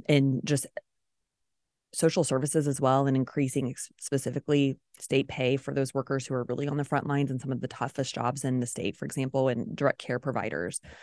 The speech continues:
Um, so I'm hopeful that the Senate will even go above and beyond. Again, we're, we're sitting on a lot of money, a historic amount of money in the Treasury right now. And I go back to, if not now, when?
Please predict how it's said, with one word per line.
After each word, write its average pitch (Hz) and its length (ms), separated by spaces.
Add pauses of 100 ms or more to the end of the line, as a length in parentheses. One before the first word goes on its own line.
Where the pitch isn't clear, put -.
(340)
Um, 151 380
so 202 120
I'm 202 100
hopeful 180 480
that 156 180
the 139 80
Senate 139 340
will 135 140
even 131 200
go 131 120
above 127 260
and 123 80
beyond. 127 300
Again, 131 340
we're, 147 240
we're 170 220
sitting 175 220
on 117 240
a - 60
lot 107 260
of 117 40
money, 123 280
a 131 100
historic 135 460
amount 123 200
of 127 60
money 120 220
in 120 40
the 113 60
Treasury 117 400
right - 260
now. 131 420 (800)
And 147 380 (100)
I 147 100
go 143 100
back 123 300
to, 131 520
if - 240
not 135 240 (140)
now, - 340
when? - 460